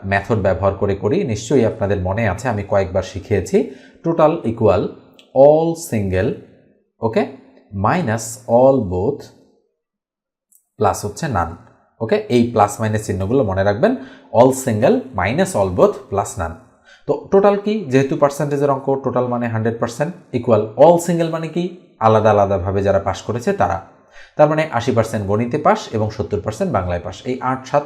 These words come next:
পনেরো, তার মানে একশো পনেরো পার্সেন্ট হচ্ছে all single-এর মান, minus all both মানে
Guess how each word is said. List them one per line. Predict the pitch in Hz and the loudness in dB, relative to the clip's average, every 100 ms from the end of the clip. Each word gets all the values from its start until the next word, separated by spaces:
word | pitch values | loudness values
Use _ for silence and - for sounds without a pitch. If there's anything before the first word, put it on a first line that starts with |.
| - | -4
পনেরো, | 120 123 208 - | -4 -2 -2 -4
তার | 101 | -4
মানে | 98 | -4
একশো | 104 98 - 110 | -8 -10 -6 -6
পনেরো | 101 95 92 | -4 -6 -4
পার্সেন্ট | 95 120 101 | -6 -6 -8
হচ্ছে | 107 - | -8 -4
all | 110 98 107 | -2 -2 -4
single-এর | 90 87 87 | -6 -6 -8
মান, | 92 95 _ _ _ 127 | -12 -16 _ _ _ 0
minus | 196 190 170 - 165 | 0 0 -4 -2 2
all | 202 175 | 4 2
both | 170 151 | -2 -6
মানে | 175 | -8